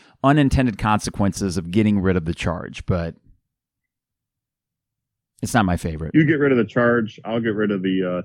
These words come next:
Speaker 2: three-second call, which just doesn't ever happen unless
Speaker 1: Yeah.
Speaker 2: they feel like calling it, and we'll be good.
Speaker 1: Okay, cool. So this is Johnny Davis at the line again. Sixty-three to fifty-five, he will make his first. It's a seven-point Illinois lead. You know, this is where, uh, you want to see,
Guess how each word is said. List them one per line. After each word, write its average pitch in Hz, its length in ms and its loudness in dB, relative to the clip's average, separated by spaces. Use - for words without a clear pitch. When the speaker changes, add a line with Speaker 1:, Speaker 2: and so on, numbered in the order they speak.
Speaker 2:
three-second 104 540 -4
call, 98 340 0
which - 320 -4
just - 200 -18
doesn't 92 340 -4
ever 90 200 -4
happen 95 340 -6
unless 90 200 -6
Speaker 1:
Yeah. 104 140 0
Speaker 2:
they 95 60 -8
feel 98 140 2
like 82 200 -2
calling 101 260 0
it, 107 120 -4
and 87 140 -6
we'll 90 100 -2
be 95 120 2
good. 98 260 2
Speaker 1:
Okay, 170 240 -6
cool. 123 300 -4
So - 200 -4
this 127 120 -2
is - 40 -10
Johnny 147 220 4
Davis 143 260 0
at 135 80 -6
the 127 80 -6
line 107 360 -2
again. 92 560 2
Sixty-three 156 560 2
to 139 60 4
fifty-five, 127 680 4
he 123 200 6
will 110 580 6
make 98 200 2
his 92 120 -2
first. - 340 0
It's - 140 -2
a 127 60 4
seven-point 113 1000 0
Illinois 90 340 2
lead. 76 320 -8
You 139 120 2
know, 139 80 6
this 180 180 2
is 220 100 -2
where, 160 480 4
uh, 110 280 0
you 120 200 2
want 139 280 0
to 156 100 -4
see, - 340 -2